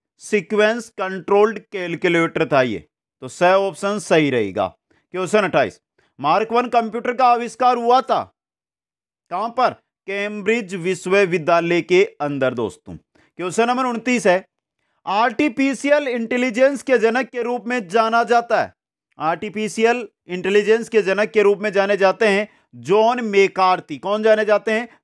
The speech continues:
जॉन मेकार्थी। क्वेश्चन नंबर तीस, विश्व का प्रथम पूर्ण इलेक्ट्रॉनिक कंप्यूटर कौन सा था जिसका आविष्कार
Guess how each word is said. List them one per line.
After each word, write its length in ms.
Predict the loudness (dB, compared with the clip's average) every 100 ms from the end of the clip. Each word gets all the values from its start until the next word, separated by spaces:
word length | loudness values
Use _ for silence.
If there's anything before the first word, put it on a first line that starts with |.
| -8
जॉन 400 | 0 2 2 0
मेकार्थी। 680 | 0 0 2 0 0 -4 -20
क्वेश्चन 840 | _ _ _ _ -8 -6 -2 -2
नंबर 200 | -2 -4
तीस, 260 | -6 -12 _ _ _ _ -2
विश्व 440 | 0 2 4 4
का 200 | 4 2 0
प्रथम 600 | -2 -6 -2 0 0 -4 -12 -20 _ _ _ _ _ _ _ _
पूर्ण 300 | -2 0 0
इलेक्ट्रॉनिक 720 | 2 2 0 0 -2 -2 -2
कंप्यूटर 560 | -2 -2 -8 -6 -6 -6 -10 _ -12
कौन 260 | -10 -10
सा 200 | 0 0
था 220 | 2 2 0
जिसका 320 | -4 -4 2
आविष्कार 640 | 2 2 -4 -2 0 0